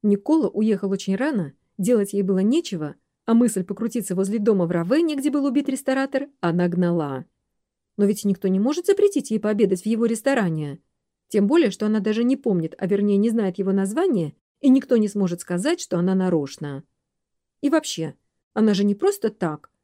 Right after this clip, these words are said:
она же хочет помочь виноделу Энцо. Он, возможно, мог убить Торре Падулу, но не всех же троих. Его вина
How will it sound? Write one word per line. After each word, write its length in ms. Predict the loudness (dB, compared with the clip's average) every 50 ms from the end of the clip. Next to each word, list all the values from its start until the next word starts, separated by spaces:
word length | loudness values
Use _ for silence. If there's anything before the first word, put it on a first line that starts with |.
| _ _ _ _
она 220 | 0 2 2 2
же 100 | 2 0
хочет 320 | 0 -2 -2 0 0 -2 0
помочь 340 | 0 2 2 2 0 0
виноделу 460 | 0 0 0 0 0 0 2 2 2 2 2 0
Энцо. 520 | -2 -2 -2 -2 -4 -6 -6 -6 -8 -10 _ _ _ _ _ _ _ _ _ _
Он, 160 | -2 0 0 2
возможно, 480 | 0 0 0 0 0 0 0 2 2
мог 180 | 2 2 4 6
убить 360 | 6 6 6 4 0 0 0
Торре 240 | 0 2 2 2 2
Падулу, 580 | 0 0 -2 0 0 0 0 2 0 -2 -4 -8 _ _ _ _ 4
но 120 | 4 6
не 120 | 6 4
всех 260 | 2 2 0 0 0 0
же 80 | -2 -4
троих. 580 | -4 -2 -2 0 0 -2 -2 -4 -8 _ _ _ _ _ _ _ _ _ _ _ _ _ _ _ -2
Его 280 | 2 2 4 4 4
вина 420 | 4 6 6 6 6 4 2 0